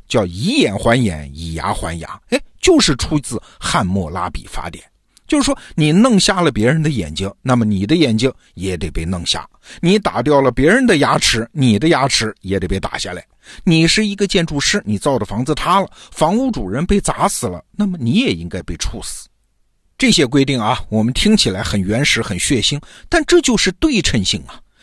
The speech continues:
西方后来的法律都受到了这部法典的影响。但是啊，现在我们生活在什么时代？现代复杂社会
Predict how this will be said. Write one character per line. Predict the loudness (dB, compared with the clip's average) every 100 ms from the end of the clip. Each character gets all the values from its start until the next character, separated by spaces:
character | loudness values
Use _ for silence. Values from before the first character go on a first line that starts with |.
| -20 -4
西 | 0 2
方 | 2 2
后 | 4 2
来 | 2 0
的 | -4
法 | -6 -8
律 | -6 -8 -8 -4
都 | 0 2
受 | 2 0 -2
到 | -8
了 | -10
这 | -4 -2
部 | -2 -8
法 | -8 -8
典 | -8 -8 -12
的 |
影 | -14 -6
响。 | -4 -4 -8 _ _ _ _ _ _ -20 -20 -20 -20 -2
但 | 0
是 | 0
啊， | -4 -14 _
现 | 0 4 4
在 |
我 | 4 2
们 | -2
生 | -2 -2
活 | -4
在 | -8 -8
什 | -6
么 | -6
时 | -6
代？ | -8 -18 _
现 | -2 0 2 0
代 | -2 -4
复 | -4 -6 -6 -10 -14
杂 | -12 -8 -2
社 | 0 0
会 | -6